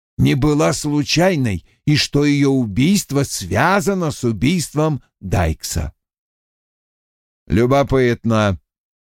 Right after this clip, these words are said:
признал Кремер. «Вы это поняли, поговорив с клиентом?»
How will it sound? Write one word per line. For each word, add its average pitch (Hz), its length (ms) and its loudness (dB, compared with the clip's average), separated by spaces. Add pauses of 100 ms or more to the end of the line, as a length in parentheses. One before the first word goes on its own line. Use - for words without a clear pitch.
(340)
признал 95 480 2
Кремер. 87 500 -2 (640)
«Вы 95 200 -2
это 151 320 2
поняли, 160 480 0
поговорив 143 580 0
с - 80 -14
клиентом?» 143 720 0